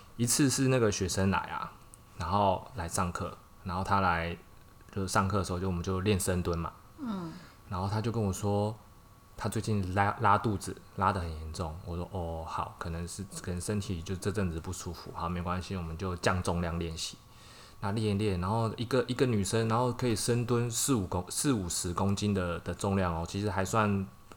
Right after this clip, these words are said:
Speaker 1: OK 的，就是跟她体重已经差不多的重量了。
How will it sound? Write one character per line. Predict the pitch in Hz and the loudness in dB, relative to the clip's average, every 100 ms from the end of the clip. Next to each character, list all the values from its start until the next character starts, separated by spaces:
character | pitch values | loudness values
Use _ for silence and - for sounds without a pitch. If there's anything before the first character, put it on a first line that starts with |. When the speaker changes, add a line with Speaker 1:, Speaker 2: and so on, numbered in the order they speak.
| - | -2
Speaker 1:
OK | 104 98 98 | -2 2 0
的， | 90 | 2
就 | 95 | 0
是 | 107 | -2
跟 | 98 110 | 0 2
她 | 110 | 2
体 | 110 92 | 0 0
重 | 107 90 | 0 2
已 | |
经 | 92 | 2
差 | 95 98 | 4 2
不 | 92 | 2
多 | 92 90 | -2 -2
的 | 82 | -2
重 | 85 80 | -4 -4
量 | |
了。 | 80 | -6